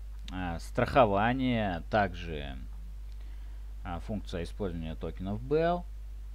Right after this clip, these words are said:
а, собственно, с кошельком, централизованный обмен декс и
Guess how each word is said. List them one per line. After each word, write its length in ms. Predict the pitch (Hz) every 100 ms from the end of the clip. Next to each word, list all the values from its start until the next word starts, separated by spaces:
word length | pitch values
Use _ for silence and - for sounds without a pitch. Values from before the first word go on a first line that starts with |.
| -
а, 100 | 85
собственно, 360 | 85 104 - 71
с 60 | -
кошельком, 680 | 95 - 127 123 175 165 101
централизованный 760 | - 98 92 98 87 85 85
обмен 520 | 95 113 147 165 160
декс 520 | 143 139 139 - -
и 400 | 98 90 80 76